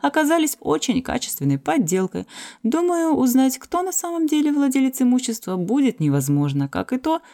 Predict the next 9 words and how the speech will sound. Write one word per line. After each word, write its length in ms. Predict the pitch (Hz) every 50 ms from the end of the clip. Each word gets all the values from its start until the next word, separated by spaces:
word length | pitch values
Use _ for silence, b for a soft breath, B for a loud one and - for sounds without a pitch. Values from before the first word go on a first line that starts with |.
| B B
что 240 | - - - - 156
же 120 | 139 139
произошло 680 | 135 - 139 135 127 135 147 147 - - 240 254 294 b b b b b _
на 140 | 175 180
самом 480 | 165 - - 156 143 143 165 190 202 190
деле». 380 | 151 143 135 131 123 127 135 139 _ _ _ _ _ _ _ _ _ _ _ _ _ _ _ _ _ _
Алексей 400 | - 147 147 143 139 - - 151
Иванович 340 | 143 151 185 208 208 185 156
замолчал. 640 | 143 143 156 156 156 151 139 - - - 131 135 -